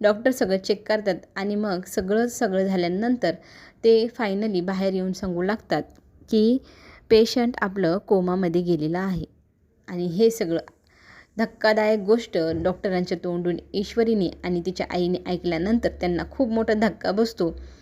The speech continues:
त्यांच्या पायाखालची जमीनच सरकते. कोमात गेले म्हणजे आता पुढे काय होणार ह्या गोष्टीची कल्पनाही त्यांना करवत नाही. पुढे आपल्याला असंही पाहायला मिळेल की राजेश त्याची जी कारनामे आहे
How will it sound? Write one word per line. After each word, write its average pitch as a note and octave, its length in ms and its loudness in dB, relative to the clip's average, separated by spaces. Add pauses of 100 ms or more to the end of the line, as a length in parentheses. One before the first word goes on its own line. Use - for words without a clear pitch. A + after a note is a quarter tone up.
(300)
त्यांच्या A3 340 2
पायाखालची G3+ 600 0
जमीनच G3 540 -2
सरकते. G#3+ 480 -2 (480)
कोमात G#3+ 400 2
गेले G3+ 260 4
म्हणजे F#3+ 300 0
आता F3+ 340 0 (480)
पुढे A3+ 200 6
काय A3+ 240 0
होणार G3 340 0
ह्या G3 120 0
गोष्टीची F#3 440 -6
कल्पनाही G3 500 0
त्यांना G#3 280 0
करवत F3+ 460 -2
नाही. G3 260 -2 (1400)
पुढे C#4+ 140 6
आपल्याला C4+ 420 2 (100)
असंही B3+ 280 2
पाहायला C4 320 2
मिळेल A3+ 440 2
की A#3+ 380 0 (500)
राजेश G#3 640 2
त्याची A3 360 2
जी G#3 120 0
कारनामे F#3 600 -2
आहे A3 400 0